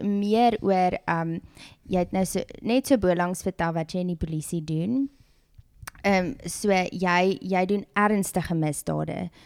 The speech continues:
So jy het nou, nou vertel, jy word byvoorbeeld uitgeroep. Daar's sekere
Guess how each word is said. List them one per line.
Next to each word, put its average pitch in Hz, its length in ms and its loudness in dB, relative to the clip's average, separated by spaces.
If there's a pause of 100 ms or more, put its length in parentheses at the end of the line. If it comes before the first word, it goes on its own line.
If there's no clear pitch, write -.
So - 260 -8
jy 170 440 0
het 170 100 -2
nou, 170 160 -2
nou 175 100 0
vertel, 165 540 -2 (460)
jy 175 300 -2
word 165 180 -4 (120)
byvoorbeeld 170 480 -2
uitgeroep. 170 720 -6
Daar's - 260 -6
sekere 165 420 -4